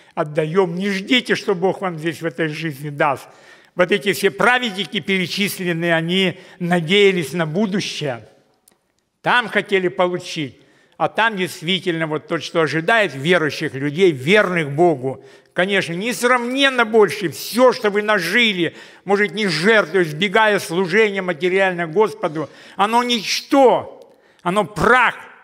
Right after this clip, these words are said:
по сравнению той награ-, награды, которая ожидает её, уповая –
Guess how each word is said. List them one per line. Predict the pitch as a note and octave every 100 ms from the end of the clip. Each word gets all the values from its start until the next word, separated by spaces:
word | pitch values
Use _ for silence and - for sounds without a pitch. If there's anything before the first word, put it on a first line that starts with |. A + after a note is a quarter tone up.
| _ _ _ _ -
по | F3
сравнению | E3+ F3 E3+ G3 G3+ F#3 F3 E3 E3 _ _ _ _ -
той | A#3 B3+
награ-, | B3 A3 A3 G3+ G3 G#3
награды, | F#3+ F#3 G3+ F#3+ D#3
которая | D#3 E3 - G3+ F3+ F3+
ожидает | - F3 D3 D#3 G#3 G3+ G3
её, | F#3 F3
уповая – | D#3+ E3 D3 A3+ A#3 G#3+ D3+